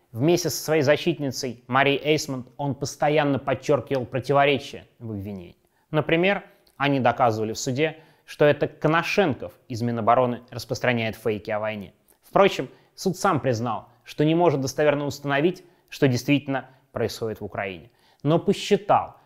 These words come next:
любое несогласие с позицией Минобороны подрывом, цитата, «конституционного принципа доверия к закону». Еще раз. Подрыв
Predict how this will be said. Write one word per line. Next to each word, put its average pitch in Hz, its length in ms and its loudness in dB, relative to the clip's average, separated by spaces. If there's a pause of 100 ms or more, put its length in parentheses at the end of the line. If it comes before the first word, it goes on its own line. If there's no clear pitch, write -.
(240)
любое 139 400 6
несогласие 123 560 0
с - 40 -8
позицией 120 520 -4
Минобороны 135 540 2 (220)
подрывом, 151 640 4 (120)
цитата, 143 520 -8 (400)
«конституционного 175 1200 2
принципа 156 640 0
доверия 127 480 0
к 120 80 -4
закону». 120 560 -2 (440)
Еще 104 380 -6
раз. - 320 -10 (720)
Подрыв 131 680 2